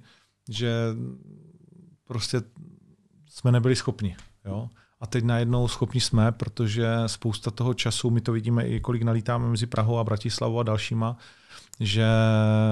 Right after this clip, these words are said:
že prostě nám to uvolnilo nějakým způsobem ruce, že to byl jeden z rozhodujících kroků pro náš další vývoj vlastně.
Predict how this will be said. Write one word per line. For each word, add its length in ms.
že 200
prostě 420
nám 200
to 100
uvolnilo 640
nějakým 320
způsobem 300
ruce, 260
že 80
to 100
byl 140
jeden 180
z 40
rozhodujících 520
kroků 280
pro 160
náš 180
další 280
vývoj 280
vlastně. 340